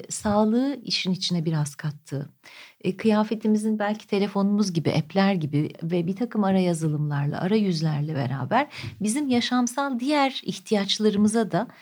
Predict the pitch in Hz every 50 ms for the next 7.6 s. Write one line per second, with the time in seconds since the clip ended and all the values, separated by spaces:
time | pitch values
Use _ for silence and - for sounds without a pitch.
0 | - - - _ _ - - 226 226 226 233 233 - 320 320 - 208 202 208 180
1 | 180 175 160 170 160 156 151 156 156 - - - 160 151 - - 165 170 151 160
2 | 156 151 143 147 170 220 285 285 - 262 247 - - 233 214 - - 220 220 247
3 | 220 208 196 185 - - 160 160 160 156 151 196 156 151 147 - - - 127 127
4 | - - - 196 226 262 311 294 269 240 190 180 170 190 190 185 175 165 - 160
5 | 147 147 143 - 147 139 143 - - - - _ _ - 294 302 302 247 220 196
6 | 180 180 - - 160 156 - - 160 156 143 135 135 143 156 165 - 254 254 -
7 | 277 269 277 269 - - 277 262 277 285 294